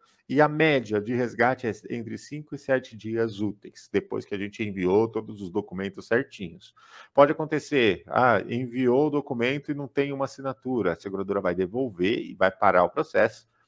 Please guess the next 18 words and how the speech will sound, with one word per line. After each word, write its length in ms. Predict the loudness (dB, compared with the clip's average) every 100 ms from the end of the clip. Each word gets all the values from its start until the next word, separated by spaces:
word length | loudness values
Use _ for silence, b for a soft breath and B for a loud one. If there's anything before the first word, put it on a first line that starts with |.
| _
vai 100 | -4
devolver 600 | 2 4 4 0 0 -2 -6 _ _ _ _
e 20 | 2
vai 140 | 2
pedir 260 | 0 -4 -4
assinatura 560 | -4 -8 -6 -4 -4
pra 160 | -4 -6
poder 240 | -6 -8
finalizar, 540 | -8 -6 -4 2 4 6
ou 280 | 6 4
uma 200 | 4 0
explicação 800 | -2 -6 -10 -4 -4 -4 0 0 0
do 120 | -4
que 120 | -6
aconteceu. 540 | -6 -8 -12 -8 -8
Pode 220 | -6 -8 -8
acontecer 560 | -12 -16 -12 -4 -4
diversos, 760 | -4 -6 2 4 4 0 -14